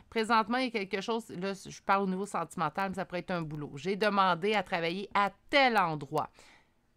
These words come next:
Peut-être que vous allez avoir le même type d'emploi, mais dans une autre entreprise, vous comprenez ? Donc,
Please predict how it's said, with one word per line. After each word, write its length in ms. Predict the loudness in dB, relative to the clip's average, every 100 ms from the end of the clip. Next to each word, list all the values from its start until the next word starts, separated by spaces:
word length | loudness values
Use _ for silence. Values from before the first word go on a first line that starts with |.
| -12
Peut-être 180 | -4
que 60 | -2
vous 60 | 0
allez 100 | 2
avoir 240 | 2 0
le 80 | -2
même 180 | -4 -4
type 200 | -6 -4
d'emploi, 360 | -4 -2 -2
mais 220 | -2 -2 -2
dans 320 | 0 2 2
une 80 | -2
autre 160 | 0
entreprise, 600 | -2 -2 -4 -6 -10 -10 -10
vous 60 | -8
comprenez ? 460 | -6 -4 -6 -6 -10 -20 -20 -4
Donc, 240 | 0 2